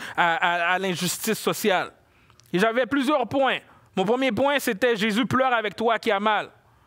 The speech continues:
Mon deuxième point, c'était « Jésus est juste, Jésus s'indigne devant ces choses horribles ». J'ai terminé en disant que notre espérance n'est pas de ce monde,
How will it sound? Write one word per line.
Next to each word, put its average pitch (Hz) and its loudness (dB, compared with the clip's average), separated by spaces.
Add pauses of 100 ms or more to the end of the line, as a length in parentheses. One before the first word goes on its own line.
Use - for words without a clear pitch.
(260)
Mon 202 2
deuxième 247 2
point, 277 0
c'était « 220 0
Jésus 220 0
est 202 2
juste, 220 0 (220)
Jésus 226 2
s'indigne 330 0 (160)
devant 214 2
ces 208 0
choses 208 2
horribles ». 180 0 (640)
J'ai 180 0
terminé 294 2
en 302 2
disant 208 0
que 262 0
notre 214 0
espérance 240 0
n'est 202 0
pas 240 2
de 202 0
ce 214 -2
monde, 254 2